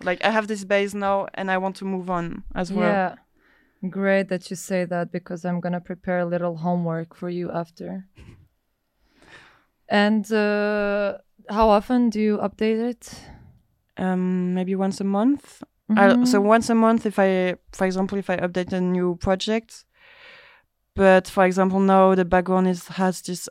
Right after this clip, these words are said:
Speaker 1: apple green color, and I'm fed up with it. I will change
Speaker 2: Yeah.
Speaker 1: that. Maybe put an image or a selfie or a video, like, who knows?
Speaker 2: Yeah.
Speaker 1: Uh,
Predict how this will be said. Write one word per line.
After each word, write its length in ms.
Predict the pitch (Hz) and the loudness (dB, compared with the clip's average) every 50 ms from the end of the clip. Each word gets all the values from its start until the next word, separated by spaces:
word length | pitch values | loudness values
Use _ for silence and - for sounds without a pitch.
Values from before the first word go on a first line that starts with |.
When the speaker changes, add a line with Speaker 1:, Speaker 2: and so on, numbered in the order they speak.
| - | -4
Speaker 1:
apple 320 | - 185 190 - 190 185 180 | -2 -2 0 0 -2 -6 -6
green 280 | 175 185 185 185 185 | -4 -2 -2 -2 -2
color, 320 | - - 180 175 175 175 170 | -2 -2 -2 0 2 2 0
and 80 | 170 170 | 0 0
I'm 100 | 165 170 | -2 -2
fed 260 | 160 - - 170 165 | -4 -4 -2 0 0
up 180 | 165 160 - - | 0 -2 -2 -6
with 180 | 170 170 165 | -6 -6 -4
it. 340 | 170 160 160 - - - - _ - - - | -6 -6 -6 -8 -14 -16 -18 _ -20 -8 -4
I 200 | 180 180 175 170 | -2 0 2 2
will 180 | 170 175 175 | 2 0 0
change 360 | 170 208 208 190 175 175 170 - | 0 0 2 2 2 2 2 0
Speaker 2:
Yeah. 40 | - | -2
Speaker 1:
that. 360 | 165 165 160 - - - - - | -4 -4 -6 -8 -14 -20 -14 -4
Maybe 260 | - 190 190 185 190 | 0 0 2 2 0
put 200 | 185 - 190 - | -2 -2 -4 -2
an 120 | 185 180 175 | -2 -2 -2
image 720 | 165 175 175 170 170 170 165 - - - - - - - _ _ _ _ _ _ _ _ _ _ _ - | 0 -2 -2 -2 -2 -4 -6 -10 -12 -10 -12 -12 -14 -18 _ _ _ _ _ _ _ _ _ _ _ -8
or 220 | - 175 170 175 175 | -4 -2 0 0 0
a 20 | |
selfie 760 | 170 - - 175 165 165 165 - - 165 165 165 170 180 180 196 _ _ | 0 -2 -2 -2 -2 -2 -4 -8 -12 -10 -10 -10 -10 -10 -12 -14 _ _
or 140 | - 175 175 | -6 -2 -2
a 40 | 170 | -2
video, 380 | 165 165 175 165 165 165 160 160 160 | -2 -2 0 0 0 0 0 -2 -4
like, 200 | 156 160 151 - | -6 -8 -8 -8
who 160 | 151 175 175 | -6 -4 -2
knows? 460 | 170 160 156 151 151 170 - - - - _ _ _ _ _ - | -2 -2 -2 -4 -6 -10 -14 -20 -20 -20 _ _ _ _ _ -8
Speaker 2:
Yeah. 480 | 202 208 214 214 214 202 196 190 190 190 196 202 _ _ - | -6 -4 -2 0 0 0 -2 -4 -6 -8 -10 -16 _ _ -4
Speaker 1:
Uh, 340 | 185 180 175 170 170 170 170 | -2 0 0 2 0 0 -2